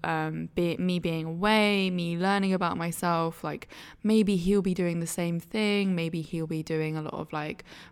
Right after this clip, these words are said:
reflection and growing and learning, and when I get back, maybe we can see where we're at and see if we can kind of re-enter this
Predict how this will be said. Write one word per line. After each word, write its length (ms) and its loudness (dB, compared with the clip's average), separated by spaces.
reflection 760 -2
and 160 -4
growing 680 2
and 180 -4
learning, 680 2
and 220 -2
when 120 0
I 60 -2
get 280 -6
back, 520 -2
maybe 260 6
we 100 2
can 180 -2
see 220 0
where 160 0
we're 80 0
at 320 0
and 140 -4
see 220 -2
if 180 -4
we 100 -2
can 240 -4
kind 200 -4
of 180 -8
re-enter 560 -2
this 580 -6